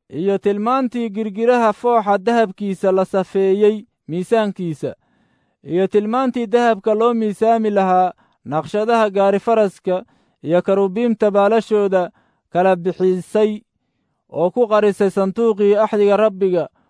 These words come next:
Oo Daa'uud wuxuu yidhi, "Waxaan oo dhan waxaa laygu garan siiyey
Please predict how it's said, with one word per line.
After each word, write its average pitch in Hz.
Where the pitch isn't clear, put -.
Oo 170
Daa'uud 214
wuxuu 214
yidhi, 196
"Waxaan 240
oo 247
dhan 226
waxaa 233
laygu 220
garan 220
siiyey 202